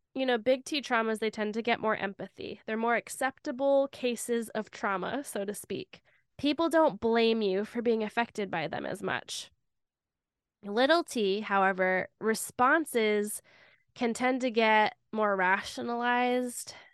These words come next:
and seen as, like, an overreaction or being dramatic. And this can lead to a lot more damage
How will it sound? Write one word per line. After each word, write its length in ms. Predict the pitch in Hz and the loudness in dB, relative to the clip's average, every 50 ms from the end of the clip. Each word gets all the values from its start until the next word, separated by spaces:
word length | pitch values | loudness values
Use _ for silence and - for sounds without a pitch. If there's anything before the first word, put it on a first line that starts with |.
| _ _ - | _ _ -6
and 680 | 208 202 202 196 196 196 196 196 196 190 190 190 190 | -4 -2 -2 -2 0 0 0 0 -2 -2 -2 -4 -6
seen 320 | - - - 214 208 202 202 | -8 -6 -4 -4 -2 -2 -4
as, 140 | 196 190 | -4 -4
like, 180 | 190 190 185 - | -6 -8 -6 -6
an 80 | 196 202 | -6 -4
overreaction 840 | 196 190 190 196 196 190 185 175 170 - - - - 202 208 202 | -4 -4 -6 -6 -4 -4 -2 -4 -4 -6 -8 -8 -8 -6 -6 -6
or 80 | 202 202 | -6 -6
being 280 | 202 196 185 190 190 | -4 -4 -4 -4 -4
dramatic. 720 | 180 - 185 180 175 175 185 190 202 202 202 208 - - _ _ - - - - _ _ _ _ _ _ _ | -6 -6 -8 -6 -4 -4 -2 -2 -2 -2 -4 -6 -10 -16 _ _ -20 -20 -20 -20 _ _ _ _ _ _ _
And 140 | - 226 226 | -2 0 0
this 160 | 233 247 - | 0 -2 -2
can 260 | - 302 294 285 277 | -2 -2 -2 0 0
lead 280 | 277 277 269 269 233 - | 0 0 0 -2 -2 -4
to 120 | - 269 | -4 -2
a 120 | 247 233 220 | -2 0 2
lot 200 | 214 208 202 - | 2 2 0 0
more 200 | 202 208 208 202 | -2 -2 -2 -2
damage 760 | 202 269 285 285 262 226 208 196 185 196 202 - - - | 0 0 0 2 0 0 0 0 -2 -2 -4 -6 -12 -14